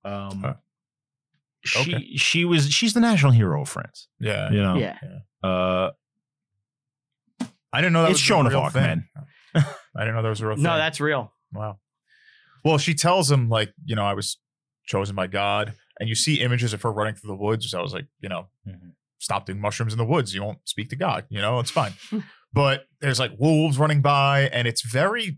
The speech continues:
Speaker 2: surreal, like,
Speaker 1: Yeah.
Speaker 2: these moments, which, uh, when, when you're thinking,
Speaker 1: They
Speaker 2: like,
Speaker 1: turn,
Speaker 2: a
Speaker 1: they, they do a
Speaker 2: biopic,
Speaker 1: good trans-
Speaker 2: I got very confused. I was like, "Wow, this is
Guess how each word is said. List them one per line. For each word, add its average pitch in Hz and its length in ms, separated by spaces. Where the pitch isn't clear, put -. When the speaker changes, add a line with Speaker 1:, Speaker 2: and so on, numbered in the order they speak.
Speaker 2:
surreal, 123 960
like, 110 140
Speaker 1:
Yeah. 95 80
Speaker 2:
these 147 180
moments, 185 480
which, 139 420
uh, - 80
when, 113 220
when 123 120
you're 120 100
thinking, 160 220
Speaker 1:
They 147 40
Speaker 2:
like, 147 100
Speaker 1:
turn, 220 220
Speaker 2:
a - 20
Speaker 1:
they, 175 240
they 180 120
do 226 160
a - 20
Speaker 2:
biopic, 185 60
Speaker 1:
good 208 120
trans- 214 280
Speaker 2:
I - 20
got 143 220
very 156 240
confused. 135 480
I - 20
was - 80
like, - 100
"Wow, 120 300
this 123 160
is 101 240